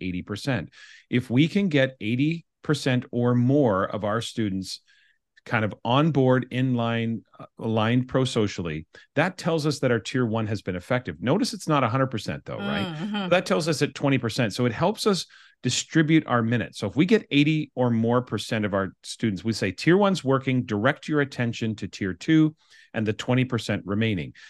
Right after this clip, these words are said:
Speaker 1: Now, tier two tends to be targeted. It's bas-, basically, it's targeted to what the needs are, and it's typically group-based. It's not group-based because it needs to be a group.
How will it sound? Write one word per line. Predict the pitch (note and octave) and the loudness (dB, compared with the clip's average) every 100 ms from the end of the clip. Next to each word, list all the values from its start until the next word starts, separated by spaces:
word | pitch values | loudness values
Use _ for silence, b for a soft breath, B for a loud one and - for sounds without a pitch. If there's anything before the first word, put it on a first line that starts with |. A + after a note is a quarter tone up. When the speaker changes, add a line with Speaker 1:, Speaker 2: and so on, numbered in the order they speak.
| B | B
Speaker 1:
Now, | A#2 | -6
tier | A2+ - G3 | -2 2 0
two | G3 E3+ D3+ | 2 2 2
tends | C#3 C#3 C3 | 4 -2 -2
to | - | -4
be | A2+ A#2 G#2 | -2 -2 -2
targeted. | - F3 F3 A2+ D2+ A2 - | 0 2 4 2 0 -4 -6
It's | G#2+ | -8
bas-, | - C3 C3+ | -2 0 0
basically, | C3 D#3+ F3 E3 E3+ | 0 0 0 0 0
it's | C#3 | -2
targeted | - C3+ A#2+ A#2+ A#2+ A#2 | 0 2 2 2 -2 -2
to | - A#2 A2 G#2 b b | -2 0 0 -2 b b
what | - A#2 - | -2 -2 2
the | |
needs | B2+ A#2+ A#2+ G#2 | 2 2 0 0
are, | F#2 F#2 | 0 -2
and | A2+ | -4
it's | A#2+ - | -6 -8
typically | - E3 G#3 - D#3+ | -10 -6 -6 -2 -2
group-based. | A#2+ G#2 C#3+ E3 - E2 D#2+ - _ B B B B | -2 2 2 2 -6 -8 -8 -16 _ B B B B
It's | - - | -6 2
not | F3 A#3 | 2 2
group-based | - F3 - C#3+ B2 | 2 2 4 2 0
because | B2 B2 | -4 -2
it | G#2+ | -2
needs | A#2+ B2+ B2+ | 0 0 -2
to | G2 | -6
be | F#2+ | -4
a | F#2+ | -4
group. | D#2+ A#2+ - | 2 2 2